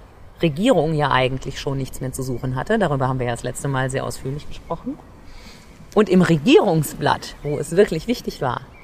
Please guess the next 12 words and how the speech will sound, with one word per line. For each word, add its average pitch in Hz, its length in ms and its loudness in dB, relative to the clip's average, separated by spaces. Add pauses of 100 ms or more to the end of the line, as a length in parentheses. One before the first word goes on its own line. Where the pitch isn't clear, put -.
(420)
da 147 200 -2
hat - 80 -2 (180)
man 233 80 6
diese 170 200 2
Formulierung 160 640 0
mit 160 100 -2
der 151 100 0
Vorsehung 165 640 0 (120)
der 165 100 6
Göttlichen 147 560 2
einfach - 300 -4
weggelassen. - 480 2